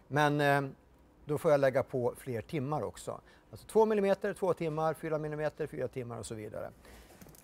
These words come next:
Fungerar alldeles utmärkt. Och det här kan jag spika igenom, jag kan skruva igenom det när det har torkat så att, eh, det kan jag arbeta också och göra saker på. Lite grann om spackel. Bra verktyg naturligtvis. Var lite försiktig med dina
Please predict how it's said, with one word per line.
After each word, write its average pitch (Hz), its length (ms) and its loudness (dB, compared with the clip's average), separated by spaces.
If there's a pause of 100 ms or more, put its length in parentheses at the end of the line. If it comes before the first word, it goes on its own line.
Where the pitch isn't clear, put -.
(140)
Fungerar 180 340 4
alldeles 139 300 6
utmärkt. 127 440 -2
Och 131 60 -6
det 123 60 2
här 175 100 8
kan 165 320 2 (100)
jag 127 160 -2
spika 185 480 0
igenom, 165 360 2
jag 127 100 -6
kan 113 140 -6
skruva 156 480 2
igenom 143 380 -2
det 139 160 -2 (300)
när 131 200 -2
det 123 60 2
har 120 60 2
torkat 117 560 -2
så 127 100 -4
att, - 240 -6
eh, 113 280 -4 (260)
det 117 200 -8
kan 120 140 -4
jag 117 100 -6
arbeta 107 480 -4
också 101 220 -12
och 110 60 -12
göra 107 200 -8
saker 98 320 -12
på. 160 400 -2 (880)
Lite 247 240 2
grann 233 160 6
om 226 60 0
spackel. 196 560 2 (140)
Bra 147 280 8
verktyg 139 440 6
naturligtvis. 175 580 -6
Var 196 140 2
lite 214 180 -6
försiktig 233 480 -8
med 240 80 -6
dina 151 260 -4